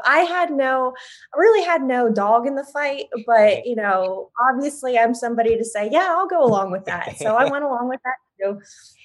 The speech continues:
Speaker 1: And, um, he, he explained that, you know, Tulsa was very jealous of the fact that we had organically made this whole Morgan Day thing happen, and we got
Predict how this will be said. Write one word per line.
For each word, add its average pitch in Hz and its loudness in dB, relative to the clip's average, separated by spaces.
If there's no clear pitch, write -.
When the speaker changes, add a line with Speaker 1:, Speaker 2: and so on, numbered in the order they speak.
Speaker 1:
And, 226 0
um, 196 -2
he, 240 -4
he 262 0
explained 262 -2
that, 214 0
you 214 -2
know, 196 -8
Tulsa 240 -2
was 196 -4
very 220 -2
jealous 196 -8
of 196 -6
the 202 -8
fact 202 -6
that 190 -6
we 208 -4
had 202 -6
organically 202 -8
made 208 -2
this 208 -4
whole 202 -6
Morgan 208 -2
Day 202 -6
thing 202 -12
happen, 190 -8
and 185 -14
we 180 -16
got 185 -4